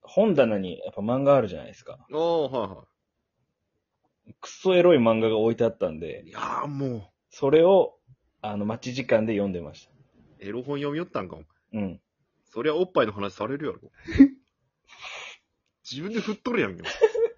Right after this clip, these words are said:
Speaker 1: そっか、見られてたんだ、あれ。
Speaker 2: エロ本読みよったらおっぱいの話恥ずかしがんなよ。
Speaker 1: あ、いやいや、もうすっごい恥ずかしかった。
Speaker 2: なんなん、こいつ。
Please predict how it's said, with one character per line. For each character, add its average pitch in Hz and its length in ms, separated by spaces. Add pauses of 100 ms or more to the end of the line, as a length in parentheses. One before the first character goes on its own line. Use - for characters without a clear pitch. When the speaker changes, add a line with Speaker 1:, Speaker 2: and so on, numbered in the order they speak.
(1800)
Speaker 1:
そ 233 100
っ - 20
か、 135 80
見 143 140
ら 277 120
れ 330 120
て - 100
た 101 140
ん 90 40
だ、 85 120
あ 80 40
れ。 - 160 (300)
Speaker 2:
エ 170 100
ロ 254 160
本 285 180
読 262 140
み 262 100
よ 277 80
っ - 40
た - 100
ら - 140
お - 80
っ 247 100
ぱ 196 140
い - 20
の 120 100
話 120 300
恥 135 220
ず 202 60
か 262 100
し 165 140
が 214 160
ん 254 100
な 98 80
よ。 87 160
Speaker 1:
あ、 156 160
い 170 60
や 143 180
い 131 40
や、 123 100
も 117 340
う 110 40
す - 180
っ - 20 (100)
ご 180 120
い - 20
恥 113 140
ず - 0
か 107 80
し - 80
か 92 60
っ - 20
た。 - 60 (260)
Speaker 2:
な 160 220
ん 370 100
な 349 120
ん、 104 60
こ 104 120
い 92 80
つ。 - 180